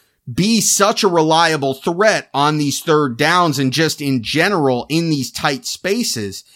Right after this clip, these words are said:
it gives him a floor where you're looking at eight or nine catches, like, every single game, where even if he doesn't break a big play, you're still looking at eighty yards. That's, that's great production out of this wide receiver. And then,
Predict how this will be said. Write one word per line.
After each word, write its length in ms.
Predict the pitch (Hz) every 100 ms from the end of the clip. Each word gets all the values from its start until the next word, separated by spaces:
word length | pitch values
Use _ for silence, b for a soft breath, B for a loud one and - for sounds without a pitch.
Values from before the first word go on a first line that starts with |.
| B B -
it 340 | 165 156 -
gives 340 | 196 254 233
him 160 | 240 190
a 60 | 139
floor 840 | - - 180 196 254 165 110 110 b b b
where 240 | 143 175 170
you're 180 | 165
looking 320 | 175 208 208 170
at 160 | 160 165
eight 200 | 196 214
or 100 | 185
nine 320 | 175 170 156
catches, 600 | - 214 226 160 127 117
like, 280 | 143 135 -
every 360 | 180 190 175 160
single 420 | - 190 151 135
game, 540 | 120 180 220 156 131 B 143
where 200 | 143 175 180
even 240 | 220 240
if 80 | 185
he 100 | 190
doesn't 340 | 185 170 160
break 320 | 139 175 170
a 60 | 165
big 400 | 117 175 143 -
play, 360 | - 214 269 220
you're 180 | 147
still 280 | 139 - 180
looking 340 | 160 165 156 143
at 140 | 135
eighty 280 | 147 170 165
yards. 520 | 156 156 180 160 104
That's, 240 | - 165 - B B B B
that's 240 | - 240 -
great 560 | - 151 143 170 202
production 800 | - 175 131 170 185 208 - 156
out 180 | 147 160
of 80 | 151
this 160 | 147 160
wide 240 | 151 143
receiver. 480 | 135 - 240 185 143
And 120 | 143
then, 340 | 160 156 143